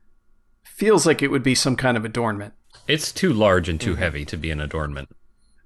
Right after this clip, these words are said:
Speaker 1: Yeah, but still.
Speaker 2: It's like, it's like this, like half the size of a regular skull. You're not wearing that. Unless you want neck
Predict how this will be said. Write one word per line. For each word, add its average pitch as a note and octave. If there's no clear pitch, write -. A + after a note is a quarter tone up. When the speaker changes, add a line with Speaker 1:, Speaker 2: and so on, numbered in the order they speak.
Speaker 1:
Yeah, D3
but A#2
still. A2
Speaker 2:
It's -
like, -
it's -
like B2
this, -
like A2
half A2
the F#2+
size F2
of D2+
a D2
regular D2
skull. C#2
You're B2+
not F#2
wearing D2
that. D2
Unless A2
you A#2+
want F#2+
neck G2